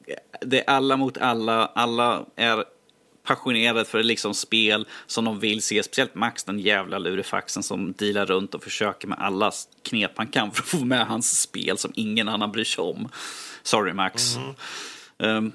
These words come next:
Speaker 1: det, det kan, det är ju en rekommendation att lyssna på vårat go-,
Speaker 2: Mm.
Speaker 1: våra Gotia-avsnitt i så fall.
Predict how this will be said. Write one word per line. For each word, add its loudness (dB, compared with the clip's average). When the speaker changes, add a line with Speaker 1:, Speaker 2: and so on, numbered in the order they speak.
Speaker 1:
det, 4
det 4
kan, 2
det 2
är 4
ju 4
en -4
rekommendation 0
att 0
lyssna -2
på -2
vårat 0
go-, -4
Speaker 2:
Mm. -2
Speaker 1:
våra 4
Gotia-avsnitt 0
i -10
så -8
fall. -8